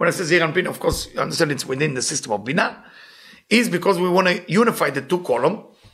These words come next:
ימין ושמאל, ישראל, סבא ותבונה. We need to create unification there, because ישראל, סבא ותבונה, what is it built from? Six ספירות and מלכות, or נוקבה. כש-, כשיוצא כף שמאל, זה ישראל שם ותבונה.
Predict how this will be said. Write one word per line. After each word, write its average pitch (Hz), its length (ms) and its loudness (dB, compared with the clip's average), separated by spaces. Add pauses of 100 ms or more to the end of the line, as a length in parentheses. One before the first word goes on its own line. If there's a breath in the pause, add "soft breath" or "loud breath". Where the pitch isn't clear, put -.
(380 soft breath)
ימין 185 240 2
ושמאל, 165 340 0
ישראל, 139 240 2
סבא 139 240 -2
ותבונה. 196 420 0 (1500 soft breath)
We 165 120 4
need 175 280 0
to 156 240 -6
create 139 280 -2
unification 180 760 -2
there, 214 160 -14 (140)
because 127 220 -10
ישראל, 160 260 2
סבא 160 200 2
ותבונה, 131 500 -2
what 147 140 4
is 165 100 0
it 170 140 2
built 151 200 2
from? - 200 -12 (1040 loud breath)
Six - 260 0
ספירות - 640 2 (200)
and 349 200 0
מלכות, - 460 0 (120)
or 147 100 2
נוקבה. 202 320 2 (580 loud breath)
כש-, - 80 2
כשיוצא 160 440 4
כף 220 220 0
שמאל, 202 180 2
זה 180 60 0
ישראל 170 240 0
שם 165 240 0
ותבונה. 139 380 2